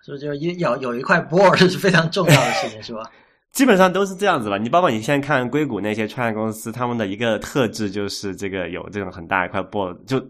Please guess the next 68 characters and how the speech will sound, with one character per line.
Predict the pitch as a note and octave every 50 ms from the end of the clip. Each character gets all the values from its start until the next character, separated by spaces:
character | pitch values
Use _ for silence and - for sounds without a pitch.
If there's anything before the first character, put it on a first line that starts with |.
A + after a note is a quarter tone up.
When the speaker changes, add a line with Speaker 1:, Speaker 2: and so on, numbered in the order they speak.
| - _ _
Speaker 2:
到 | - D3
处 | C3+ B2+ A#2+
都 | A#2+
是 | A#2 A#2+
board， | A2 - B2 G#2+
让 | G2+ G2+ F#2
给 | - G2+
你， | G#2 G2 - -
让 | A#2 G#2+ G#2 G2 - - -
给 | - G#2
你， | G#2 G#2+
可 | G2+ G#2 G#2 G#2+
以， | G#2+ G#2 F#2 - - G2+
就 | A#2+ A2
给 | G#2 G#2+ G#2
你 | A2
们 | G2 G2 A2+
写 | A2 - - G2+ E2 D2+
嘛。 | D#2 D#2 - _ - - - - - - _ _
还 | - A2+ C3
有 | C#3+
另 | C#3+ D3+ D#3
外 | D#3 D3+ C3+
一 |
个 | A#2+ C3
例 | C3+ C3
子 | A2+ A2
就 | A2+ A#2
是 | A2+
当 | A2 B2+ B2 B2+ C3
时 | - - - G2+ G2 G#2 G#2+ G#2+
创 | G#2+ - D3+ D3
新， | C#3+ C#3
在 | C#3 D3+ C3+ B2+
那 | A#2+ B2 B2
个 | A#2 A2+
创 | - C3+ C3+
新 | C#3
工 | C3 C#3+ D3+
厂 | C#3+ C3 F#2 D#2
的 | D#2+ E2
时 | - -
候， | F#2 F#2 F2+ -
他 | - A2+
们 | A#2 A2 A2 G#2+ G#2+ G#2+ G#2+
当 | A#2 A#2 A#2 A#2
时 | A2+ - G#2 G2+
在 | G2 - A#2 A2 G#2 G2+ G2
那 | G2 G2+ G2 F#2
个 | - G2+
海 | G2 - - F2+
淀 | E2+ - B2+ B2
那 | B2 A#2+
边 | A2 A#2 A#2 A2
那 | A2 A2
个 | G#2 G#2 G2 F#2+
叫 | - - G#2+ G#2
什 | - -
么 | G2+ G#2+
楼 | G#2 F2+ F2+ G2+
里 | G2+ F#2+
面， | F#2 F#2 F#2 _ _ _ - - - - - - - - - _ _ _ _ _
一 | - B2+
个 | B2+ E3 D#3+ D3+ C3+ G#2+ - - _ _ _ _ _
特 | - - G#3 E3+ D3+
色 | C#3+ D3+ C3
就 | C#3+
是 | C#3+ C3